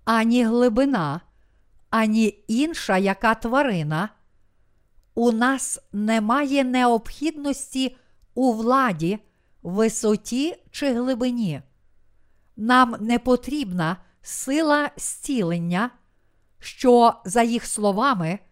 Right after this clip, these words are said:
є в деяких шахраїв. Ті з нас, які народилися згори, не мають потреби в подібних речах, вони навіть їм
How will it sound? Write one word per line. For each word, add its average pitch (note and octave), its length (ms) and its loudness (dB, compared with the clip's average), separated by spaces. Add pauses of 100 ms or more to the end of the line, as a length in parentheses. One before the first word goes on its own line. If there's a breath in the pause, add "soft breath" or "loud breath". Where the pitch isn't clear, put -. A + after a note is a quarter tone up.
(320)
є A3+ 460 0
в F#3+ 100 -6
деяких G#3 520 0
шахраїв. A3 720 -4 (1160)
Ті A#3 440 0
з F3 140 -8
нас, A#3 480 -4 (340)
які A#3 560 0 (120)
народилися A#3 1160 0
згори, F#3 680 0 (640)
не G3 320 -2
мають F3+ 640 -4 (140)
потреби G3+ 720 -2 (500)
в - 180 -20
подібних A#3 920 0
речах, A3 720 -2 (420)
вони B3 720 2
навіть A3 600 -2 (520)
їм A3+ 540 -2